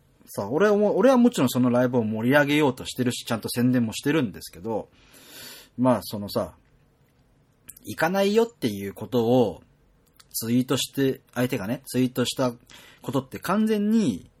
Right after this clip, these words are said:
なんだろう、俺からすればそれって邪魔なことじゃないですか。邪魔っていうか、なんつうのかな。なんで俺そんなに、俺がそんなにあなたのこととか、さ、ライブとかも言ってるのに、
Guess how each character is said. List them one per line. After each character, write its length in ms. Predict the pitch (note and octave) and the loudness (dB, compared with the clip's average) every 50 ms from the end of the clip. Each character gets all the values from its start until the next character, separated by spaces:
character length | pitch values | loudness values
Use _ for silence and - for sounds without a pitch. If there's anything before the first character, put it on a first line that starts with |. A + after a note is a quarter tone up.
| _ _ _ _ _ _ _ _ _ _ _ _ _ _ _ _ _ _ _ _ - - | _ _ _ _ _ _ _ _ _ _ _ _ _ _ _ _ _ _ _ _ -10 -8
な 100 | A#2 A2 | -6 -6
ん 60 | - | -6
だ 80 | - | -8
ろ 80 | - - | -6 -2
う、 60 | A2+ | 0
俺 160 | C#3+ G3+ B3+ | 2 2 2
か 120 | B3+ D#4 D4 | 2 0 0
ら 80 | C#4+ | 0
す 140 | C4 - C4 | 0 0 -2
れ 100 | D4 F#3+ | -2 0
ば 300 | C3 A2+ G2+ F2 - - - | 0 -2 -2 -4 -6 -10 -14
そ 180 | - - B2+ | -10 -4 -2
れ 100 | B2 D3+ | -2 -2
っ 20 | D3 | -2
て 160 | - - B2 | -4 -6 -6
邪 200 | - - B2 A#2+ | -4 -2 0 0
魔 340 | C3 C#3 C#3+ D3 C#3 B2+ - _ _ _ _ _ | 2 2 0 0 -4 -8 -14 _ _ _ _ _
な 180 | C3 C#3+ C#3+ C3+ | -2 0 0 0
こ 120 | - - | 0 -2
と 80 | C#3 - | -4 -4
じ 60 | - | -4
ゃ 20 | F#2 | -6
な 60 | F2+ | -8
い 20 | |
で 40 | F2 | -10
す 100 | - - | -12 -14
か。 180 | - - - - _ _ _ _ _ _ _ _ _ | -14 -16 -18 -20 _ _ _ _ _ _ _ _ _
邪 120 | - A2+ | -6 -4
魔 100 | A#2 B2 | -2 -2
っ 60 | C3 C3 | -4 -4
て 140 | - C#3+ | -2 0
い 60 | C3+ B2 | 0 0
う 60 | A2+ | 0
か、 200 | - F#2 - - _ _ _ _ _ _ _ _ _ _ _ _ _ - | -2 -8 -14 -14 _ _ _ _ _ _ _ _ _ _ _ _ _ -2
な 100 | B2 B2 | -2 -2
ん 40 | A#2 | -2
つ 100 | - F#2+ | -2 -6
う 20 | |
の 80 | F2 D2+ | -10 -12
か 100 | D#2+ E2 | -16 -18
な。 120 | D#2 D#2 - - _ _ - | -20 -20 -20 -20 _ _ -2
な 120 | D#3+ A#3 | 2 2
ん 100 | C#4 F#3+ | 4 4
で 60 | C3 | 4
俺 200 | A#2+ A2+ A2+ A#2+ | 4 4 2 0
そ 100 | - - | 0 0
ん 80 | B2 B2 | 2 2
な 100 | B2+ A#2+ | 4 4
に、 320 | A#2 B2 B2 G#2+ F2+ - - _ _ _ | 4 4 2 2 0 -6 -12 _ _ _
俺 180 | C#3 C#3 D3 D3 | 0 2 2 4
が 100 | D3 C#3 | 2 2
そ 140 | C3 - C#3 | 0 0 -2
ん 120 | C3 C#3 | -2 0
な 40 | C3+ | 0
に 240 | C3 C3+ C3+ B2 A#2+ | 0 0 0 0 2
あ 60 | A#2+ | 0
な 100 | C3+ C3+ | 0 0
た 140 | - A2+ G#2 | -2 -4 -4
の 260 | A2+ G#2+ G2+ F#2+ - - - - - - - - - - - _ _ _ | -4 -4 -6 -8 -10 -14 -20 -20 -20 -20 -20 -20 -20 -20 -20 _ _ _
こ 140 | - - A#2 | -10 -6 -6
と 80 | A#2+ | -6
と 100 | G2+ G#2 | -6 -6
か、 300 | - G2 F#2 F#2 F2+ - _ _ _ _ _ _ _ _ _ - | -6 -8 -8 -8 -10 -14 _ _ _ _ _ _ _ _ _ -20
さ、 300 | - - - A2 G2+ G2+ | -14 -10 -8 -6 -6 -2
ラ 160 | A2+ A#2+ B2 | 0 0 0
イ 40 | B2 | 0
ブ 120 | A2+ A#2+ - | 0 -2 -4
と 100 | A#2+ - | -6 -6
か 140 | G#2+ G2 | -4 -4
も 320 | G2+ A2+ A2+ G2+ F#2+ E2+ - - - - - - _ _ - | -4 -4 -4 -6 -6 -10 -12 -18 -20 -20 -20 -20 _ _ -6
言 120 | C3 A#2+ - | -4 -4 -4
っ 20 | |
て 240 | - _ - C3+ B2+ | -6 _ -2 0 0
る 80 | B2+ | 0
の 100 | A#2 G#2+ | 0 0
に、 320 | G#2 A#2 A2 G2+ F2 D#2+ | -2 -2 -2 -2 -4 -8